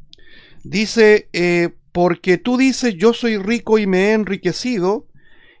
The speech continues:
y de ninguna cosa tengo necesidad', y no sabes que tú eres un desventurado, miserable, pobre, ciego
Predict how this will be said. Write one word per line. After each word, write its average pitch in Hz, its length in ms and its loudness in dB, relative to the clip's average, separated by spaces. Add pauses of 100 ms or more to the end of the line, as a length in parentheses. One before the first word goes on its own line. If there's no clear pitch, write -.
y 180 100 -4
de 190 140 4
ninguna 226 440 0
cosa 262 360 -2
tengo 180 280 0
necesidad', 170 880 -2
y 165 140 -6
no 165 140 -2
sabes 190 420 -2
que 170 140 -4
tú 226 320 2
eres 185 280 2
un 175 140 -4
desventurado, 170 800 -2
miserable, 170 880 -2 (560)
pobre, 196 560 2
ciego 180 680 -2